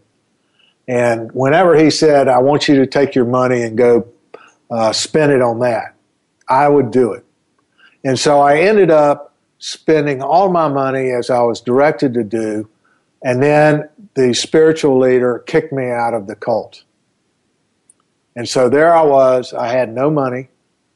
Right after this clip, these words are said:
I had no, uh, social contacts. I had to completely start over. Now, that was a very cathartic way to lose my fear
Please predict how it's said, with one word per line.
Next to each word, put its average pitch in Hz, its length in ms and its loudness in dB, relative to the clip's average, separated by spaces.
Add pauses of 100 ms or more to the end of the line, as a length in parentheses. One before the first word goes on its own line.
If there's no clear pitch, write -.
(540)
I 117 180 -2
had 123 280 2
no, 143 640 2 (340)
uh, 110 340 -4 (1700)
social 156 580 0
contacts. 123 800 -4 (840)
I 170 140 0
had 160 240 2
to 135 60 -2
completely 139 600 -2
start 117 480 -6
over. 117 360 -4 (2000)
Now, 135 300 0
that 170 280 2
was 143 200 0
a 120 100 -6
very 151 340 2
cathartic 135 720 -4
way 123 560 -4 (160)
to 131 100 -10
lose 135 400 0
my 120 240 -8 (140)
fear 135 500 0